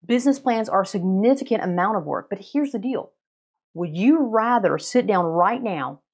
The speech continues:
and create and invest in your t-, in yourself and your future business, all of the research and details that you need to have in order to be successful, so that you create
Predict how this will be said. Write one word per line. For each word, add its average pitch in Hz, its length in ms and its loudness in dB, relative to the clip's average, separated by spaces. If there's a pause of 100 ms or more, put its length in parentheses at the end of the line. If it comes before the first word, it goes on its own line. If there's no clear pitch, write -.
(220)
and 180 200 -6
create 214 680 2
and 185 100 -2
invest 180 640 0
in 190 160 -2
your 165 140 0
t-, 160 240 -14
in 202 120 0
yourself 170 720 -2 (580)
and 208 120 -2
your 220 180 2
future 247 380 0
business, 180 680 -2 (460)
all 269 260 -2
of 247 80 -2
the 254 80 4
research 202 640 0
and 180 200 -2
details 180 540 -2
that 165 120 -2
you 175 140 0
need 185 180 2
to 175 40 2
have 165 420 -2
in 156 80 0
order 190 240 2
to 196 120 -2
be 180 100 0
successful, - 760 -8 (540)
so - 140 -8
that 208 100 -4
you 202 320 4
create 226 720 0